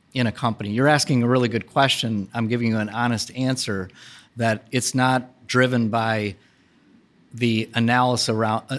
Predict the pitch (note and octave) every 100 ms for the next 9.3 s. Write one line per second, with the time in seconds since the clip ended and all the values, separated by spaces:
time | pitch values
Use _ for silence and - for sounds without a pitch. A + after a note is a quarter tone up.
0 | - B2+ B2+ B2+ A#2+ - A2+ A2 A2 G2
1 | - A#2+ G#2+ F#2+ - - _ _ _ _
2 | _ _ _ - - B2+ - D3+ D#3 C#3+
3 | B2 - G#2+ A#2+ A2+ A#2 - B2 A#2+ A2+
4 | G#2+ G#2 A#2+ - - _ - - B2+ C#3+
5 | C3+ A#2 A2 C3+ E3 G2+ - - A#2+ A2
6 | A#2+ A2+ A2 G2+ - C3+ A#2 G2+ - A#2+
7 | B2+ C3 - - _ C3+ D3 C3 A2 C#3+
8 | C3+ C#3 - G#2+ C#3+ B2 G#2+ G#2 G#2+ C#3
9 | C#3+ F#2